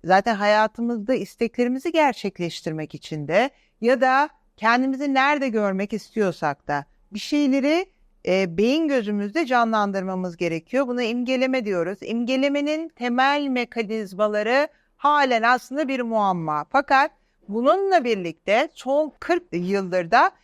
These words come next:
imgelemenin sinir sistemimizin önemli bir bölümünün doğal dili olduğunu da biliyoruz. Yani, e, bunu bir kas geliştirmek gibi düşünebilirsiniz. E, spor salonuna gidiyorsunuz, geliyorsunuz, hiçbir değişim yok ama bir süre sonra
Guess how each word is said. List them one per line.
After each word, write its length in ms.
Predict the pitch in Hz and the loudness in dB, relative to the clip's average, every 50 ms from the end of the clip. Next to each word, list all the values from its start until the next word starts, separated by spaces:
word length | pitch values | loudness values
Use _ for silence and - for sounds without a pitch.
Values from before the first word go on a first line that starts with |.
| _ _ _ _ - | _ _ _ _ -6
imgelemenin 880 | 214 226 226 233 220 254 262 269 277 285 294 302 311 339 392 415 - _ | -4 -2 -2 0 0 0 2 2 2 0 0 0 0 0 -2 -2 -6 _
sinir 380 | - - 254 262 302 359 349 | -8 -4 0 2 2 2 2
sistemimizin 880 | - - - 269 - - _ - 240 220 214 214 220 202 240 330 370 - - _ _ _ _ _ _ _ - | -2 -4 -10 -10 -10 -10 _ 0 0 0 0 -2 -2 2 2 2 2 2 -6 _ _ _ _ _ _ _ -2
önemli 680 | 208 226 240 262 262 262 269 277 285 294 311 339 311 277 | -2 0 2 2 2 4 2 2 0 -2 -2 -2 -2 0
bir 220 | 285 294 294 294 - | 0 0 -2 -2 -8
bölümünün 720 | 190 185 196 220 233 226 240 240 233 240 247 285 339 370 - _ _ _ _ _ _ 185 | -8 -2 0 0 0 0 -2 -4 -2 0 2 2 2 2 0 _ _ _ _ _ _ 0
doğal 420 | 233 254 277 294 302 302 277 214 | 2 4 4 4 4 2 0 -2
dili 220 | 247 233 220 214 202 | -4 -2 0 -2 0
olduğunu 560 | - 240 294 285 254 220 240 233 226 240 233 | 2 2 2 2 2 0 -2 -4 -4 0 2
da 140 | 311 302 233 | 2 2 2
biliyoruz. 540 | 226 190 180 170 160 147 143 143 147 - _ | 0 0 -2 -2 -4 -6 -8 -12 -14 -4 _
Yani, 580 | 247 254 269 285 285 277 269 269 294 339 - _ _ _ _ _ _ _ - | 2 4 4 4 4 2 2 2 2 0 -2 _ _ _ _ _ _ _ -2
e, 360 | 208 220 226 226 226 202 214 | 0 2 2 2 0 -2 -2
bunu 220 | 240 285 311 320 269 | -2 -2 -2 0 0
bir 160 | 294 311 285 | 0 -2 -2
kas 380 | - - - 311 330 320 - | -4 -4 -2 -2 -2 -2 -2
geliştirmek 680 | - 277 262 240 214 - - - 269 254 262 262 254 - | -2 -2 0 0 -2 -4 -4 -2 0 2 2 0 -2 -4
gibi 200 | - 220 254 214 | -6 -6 -4 -6
düşünebilirsiniz. 1040 | 226 - - 240 226 220 214 208 202 196 190 185 175 _ - 151 135 139 - _ _ _ _ _ _ _ _ _ _ _ | -6 -6 -4 -2 -2 0 0 0 -2 -2 -4 -6 -8 _ -10 -8 -8 -10 -10 _ _ _ _ _ _ _ _ _ _ _
E, 80 | - | -10
spor 380 | - - - - 277 285 285 269 | -8 -8 -6 -2 0 0 0 2
salonuna 440 | - 285 269 269 262 262 262 269 269 | 2 0 2 2 2 2 0 -2 -2
gidiyorsunuz, 580 | 226 254 226 277 277 262 - - 240 247 240 - | -2 -4 -2 -2 -2 -2 -2 -4 -6 -6 -6 -4
geliyorsunuz, 640 | 226 269 277 247 269 254 233 - - 277 285 254 | -2 0 0 2 0 -2 -2 -2 -2 -4 -4 -4
hiçbir 400 | - 269 262 - - - 240 196 | -6 -8 -10 -10 -6 -6 -4 -2
değişim 460 | 214 233 233 226 - - - 226 214 214 | -2 -2 -2 -2 -4 -4 -4 -4 -2 2
yok 240 | 240 285 - - | 2 0 0 0
ama 240 | 190 202 208 208 202 | -2 -4 -4 -4 -4
bir 80 | 240 254 | -6 -8
süre 360 | - - - 277 247 226 202 | -10 -8 -2 0 0 0 0
sonra 560 | - - 202 185 180 185 202 233 294 359 403 | -2 -4 -4 -4 -2 2 2 4 4 4 2